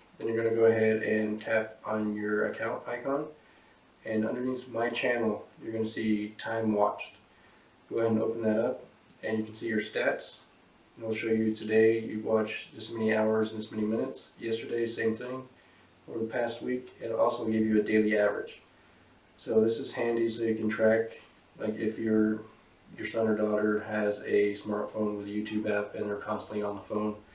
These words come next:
you can see how much, exactly how long they're on that phone watching, like, content and stuff. So if you scroll down, you can see tools to manage your YouTube time.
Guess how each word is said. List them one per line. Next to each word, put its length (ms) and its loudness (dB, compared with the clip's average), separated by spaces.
you 60 -6
can 80 -2
see 220 0
how 160 6
much, 420 0
exactly 560 2
how 240 -2
long 400 4
they're 240 0
on 200 0
that 260 -4
phone 320 -4
watching, 480 -2
like, 200 -2
content 420 -8
and 100 -16
stuff. 240 0
So 500 4
if 120 -14
you 40 -12
scroll 300 2
down, 260 6
you 80 2
can 80 -6
see 220 0
tools 300 -4
to 60 -8
manage 320 2
your 200 2
YouTube 280 -2
time. 340 0